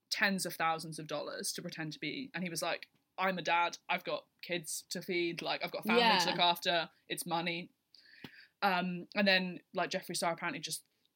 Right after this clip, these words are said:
Speaker 1: threw loads of, like, racist abuse at him and was
Speaker 2: <gasps>
Speaker 1: horrible, and he
Speaker 2: Vile.
Speaker 1: left. And then Jeffree Star, like, went on Instagram and was like, "You've stolen from me, like, you've m-, betrayed my trust," and he was like,
Speaker 2: What,
Speaker 1: "We
Speaker 2: thinking,
Speaker 1: were never dating."
Speaker 2: thinking anyone would feel sorry for him.
Speaker 1: Yeah.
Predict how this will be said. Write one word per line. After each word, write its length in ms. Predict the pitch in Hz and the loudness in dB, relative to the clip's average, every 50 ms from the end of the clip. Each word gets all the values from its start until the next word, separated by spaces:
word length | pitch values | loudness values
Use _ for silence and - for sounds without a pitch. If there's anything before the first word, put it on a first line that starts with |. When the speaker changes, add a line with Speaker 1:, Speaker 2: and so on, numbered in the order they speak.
| _ - - | _ -14 -10
Speaker 1:
threw 320 | - 190 180 175 175 170 170 | -6 -4 -2 0 0 0 0
loads 280 | 165 170 165 165 - | 0 0 -2 -2 -4
of, 60 | 156 | -8
like, 140 | 160 147 - 160 160 | -8 -10 -10 -8 -4
racist 440 | 175 175 180 175 - 185 170 - - | -2 -2 -2 -2 -2 -6 -8 -8 -10
abuse 400 | 156 - 165 165 170 165 - - | -10 -8 -8 -6 -4 -4 -4 -4
at 60 | 165 | -4
him 220 | 165 175 170 160 | -2 -2 -2 0
and 100 | 160 269 | 0 0
was 120 | 320 349 381 | 0 0 0
Speaker 2:
<gasps> 140 | 403 415 | -2 0
Speaker 1:
horrible, 600 | 392 - 180 180 180 175 160 175 165 165 165 160 - | 4 4 4 4 4 2 0 0 -2 0 -2 -2 0
and 160 | - 165 165 | -2 -2 -2
he 200 | 165 170 190 180 | -2 -4 -2 -2
Speaker 2:
Vile. 480 | 190 180 175 - 311 370 302 208 202 196 | -2 -2 0 0 2 4 6 6 6 8
Speaker 1:
left. 520 | 202 208 175 - 196 277 302 - - - - | 8 8 8 8 4 2 0 -4 -8 -4 -2
And 100 | 196 196 | 0 2
then 260 | 185 185 185 180 - - - | 2 0 -2 -4 -8 -6 -4
Jeffree 260 | 180 170 - 196 190 | -6 -4 -4 -6 -4
Star, 160 | - 170 170 | -2 -2 -2
like, 140 | 160 147 165 | -2 -4 -4
went 140 | 170 165 143 | -6 -6 -6
on 80 | 113 | -6
Instagram 340 | 165 170 160 - - 160 156 | -6 -6 -6 -4 -4 -6 -6
and 100 | 151 147 | -6 -8
was 120 | - - | -10 -10
like, 120 | 151 143 - | -10 -10 -10
"You've 140 | - - - | -10 -10 -8
stolen 460 | - - - 214 220 208 208 208 202 | -6 0 2 2 4 4 2 0 0
from 240 | - - 196 190 196 | -2 -2 0 0 2
me, 440 | 190 185 190 185 185 185 180 180 - - - - - - - - - _ | 2 2 2 2 0 0 -2 -4 -6 -12 -20 -20 -20 -18 -18 -18 -16 _
like, 320 | - 185 175 165 156 143 - - | 0 2 4 4 4 2 -2 -4
you've 220 | 202 190 156 170 | -4 -4 -2 -4
m-, 220 | 185 175 170 156 - _ _ | -4 -4 -6 -8 -12 _ _
betrayed 360 | - 156 - 196 180 180 170 | -8 -8 -2 2 2 2 2
my 100 | 170 160 | 0 -4
trust," 340 | 147 - 180 170 170 - - | -4 -2 -2 -2 -2 -2 -6
and 60 | 156 | -8
he 20 | 156 | -8
was 140 | 151 147 156 | -8 -6 -6
like, 160 | 160 143 - - | -6 -6 -2 0
Speaker 2:
What, 120 | 240 - | 2 4
Speaker 1:
"We 60 | - | 8
Speaker 2:
thinking, 200 | - 262 - 269 247 | 8 10 10 8 8
Speaker 1:
were 60 | - | 6
never 80 | 202 185 | 4 4
dating." 260 | 202 196 190 202 - - 277 | 6 6 6 6 6 6 6
Speaker 2:
thinking 260 | 254 262 277 247 233 - | 8 8 8 8 8 6
anyone 380 | 208 220 220 214 214 208 202 202 | 4 6 6 6 4 2 0 0
would 100 | 196 180 | -2 -2
feel 440 | - - 196 190 180 170 170 170 165 | -2 0 2 2 4 4 2 0 -2
sorry 300 | - - 170 170 170 175 | -2 0 0 2 0 0
for 140 | - 165 156 | 0 -2 -4
him. 260 | - - - - - - | -6 -6 -8 -12 -12 -6
Speaker 1:
Yeah. 220 | 180 165 143 | -6 -4 -4